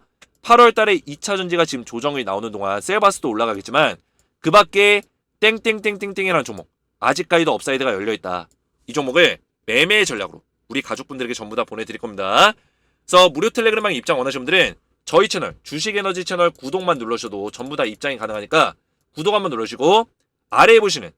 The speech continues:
제 핸드폰 번호 보이시죠? 공일공 칠둘팔하나사육칠구 번호로 간단하게 소통이라고만 두 글자 문자 보내주시면 제가 백 퍼센트 무료로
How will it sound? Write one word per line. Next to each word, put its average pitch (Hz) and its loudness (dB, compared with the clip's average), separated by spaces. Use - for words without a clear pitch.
제 151 -2
핸드폰 190 -6
번호 143 -6
보이시죠? 87 -14
공일공 127 -6
칠둘팔하나사육칠구 170 -2
번호로 113 0
간단하게 190 0
소통이라고만 196 -4
두 123 -12
글자 127 -2
문자 151 -2
보내주시면 135 0
제가 180 6
백 - -6
퍼센트 190 -4
무료로 123 -4